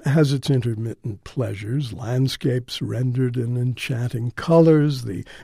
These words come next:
mysterious charm of Banderas's delivery, which gets laughs from every one of his lines,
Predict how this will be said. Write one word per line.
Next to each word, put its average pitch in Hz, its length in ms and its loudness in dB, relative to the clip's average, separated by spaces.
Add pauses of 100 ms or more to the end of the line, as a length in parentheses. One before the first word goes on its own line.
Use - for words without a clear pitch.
mysterious 147 720 6
charm 156 540 4
of 127 220 4
Banderas's 117 760 -2
delivery, 123 640 2
which 120 220 -4
gets - 320 -8
laughs 131 500 -2
from 113 240 -2
every 120 240 -2
one 117 220 0
of 120 100 2
his 87 160 -12
lines, 110 600 -6